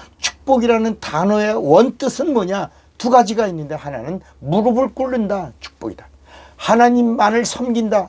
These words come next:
축복이다. 그 축복이라고 하는 이 두, 이 말에는 두 가지 뜻이 있는데 하나는 무릎을 꿇는다. 기도하는 자가 복 받은 자, 하나님을 섬기는 자가 복을 받은 자. 무릎 꿇고,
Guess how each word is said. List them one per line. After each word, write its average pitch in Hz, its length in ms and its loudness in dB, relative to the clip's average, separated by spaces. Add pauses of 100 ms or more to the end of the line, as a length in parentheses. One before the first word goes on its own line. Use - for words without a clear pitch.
(120)
축복이다. - 520 -12 (320)
그 185 180 -2 (280)
축복이라고 233 720 2
하는 196 240 2
이 165 240 -10
두, 170 300 -6 (180)
이 165 200 -4
말에는 156 560 0
두 156 180 -4
가지 202 300 2
뜻이 190 260 -8
있는데 170 200 -4
하나는 156 500 -6 (580)
무릎을 196 560 6
꿇는다. 233 420 -10 (580)
기도하는 160 600 2
자가 151 380 0 (220)
복 - 240 -8
받은 190 300 -6
자, - 160 -20 (600)
하나님을 113 720 -4
섬기는 139 640 0
자가 170 280 2 (420)
복을 185 320 2
받은 - 320 -12
자. - 80 -20 (300)
무릎 175 420 -2
꿇고, 233 560 2